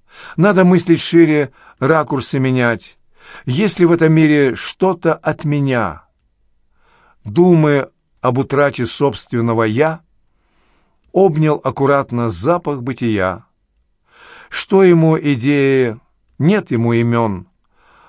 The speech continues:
Бархатный, кофейный, прост и сотворён.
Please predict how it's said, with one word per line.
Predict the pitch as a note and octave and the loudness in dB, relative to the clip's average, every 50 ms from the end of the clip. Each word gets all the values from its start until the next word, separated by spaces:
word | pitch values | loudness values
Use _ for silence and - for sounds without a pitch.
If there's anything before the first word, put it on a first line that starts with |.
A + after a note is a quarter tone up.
| _ _ - | _ _ -6
Бархатный, | A#2 B2+ E3 D#3+ C3 - - C3+ - - A#2+ A#2 A#2 A2+ A2 G#2+ G2+ F2+ - _ _ _ _ _ _ | -2 0 0 0 0 -2 -4 -6 -4 -4 -4 -2 -2 -2 -2 -4 -6 -8 -12 _ _ _ _ _ _
кофейный, | - A2 G2+ - - - E3+ F3+ F3 E3+ D#3+ D3+ D3 D3 C#3 D3+ D#3+ _ _ _ _ _ _ _ _ _ _ _ _ _ _ _ _ | -8 -8 -6 -4 0 0 2 2 2 0 -2 -2 -4 -6 -8 -10 -14 _ _ _ _ _ _ _ _ _ _ _ _ _ _ _ _
прост | - A#2+ C3+ D3+ E3+ E3+ E3 - - _ _ _ _ _ _ _ _ _ | -4 -2 0 2 2 0 -2 -6 -14 _ _ _ _ _ _ _ _ _
и | - F3+ | -8 -6
сотворён. | - - B2+ - - A2 G#2 G2+ G2 F2+ D#2+ D2+ F#2+ | -4 -4 -6 -4 -4 -4 -2 -2 -4 -6 -8 -10 -16